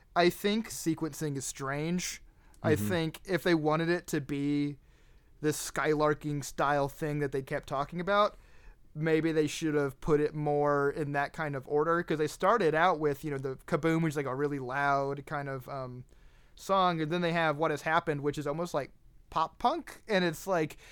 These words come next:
Speaker 1: it's not till the third or fourth song, and, or yeah, about fourth, yeah, fourth and fifth and sixth song,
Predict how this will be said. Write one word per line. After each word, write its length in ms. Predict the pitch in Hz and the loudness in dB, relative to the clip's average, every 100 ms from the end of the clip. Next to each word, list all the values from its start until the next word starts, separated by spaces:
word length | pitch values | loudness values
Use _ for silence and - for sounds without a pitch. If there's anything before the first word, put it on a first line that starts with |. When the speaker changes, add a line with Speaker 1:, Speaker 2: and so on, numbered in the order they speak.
| - - | -12 -4
Speaker 1:
it's 180 | 202 | 0
not 240 | 196 247 220 | 4 4 4
till 140 | 220 | 0
the 80 | 202 | 0
third 320 | - 196 202 | 2 2 4
or 80 | 180 | 2
fourth 300 | - 185 170 | 0 -2 -2
song, 540 | - 175 208 165 151 - - - - - - - _ - - | -2 -2 -2 -4 -6 -12 -20 -20 -20 -20 -20 -20 _ -20 -10
and, 140 | 175 160 - - | -6 -6 -8 -8
or 80 | 165 | -2
yeah, 200 | 180 135 | -2 -2
about 260 | 151 147 | -4 -6
fourth, 500 | - 170 175 170 - - | -4 0 2 0 -6 -4
yeah, 160 | 160 | -4
fourth 380 | 135 - 185 185 | -4 -2 -2 -2
and 120 | 160 | -6
fifth 260 | - 175 170 | -4 -4 -4
and 100 | 139 | -8
sixth 380 | - 190 180 - | -10 -10 -10 -6
song, 360 | 180 202 151 | -2 0 -2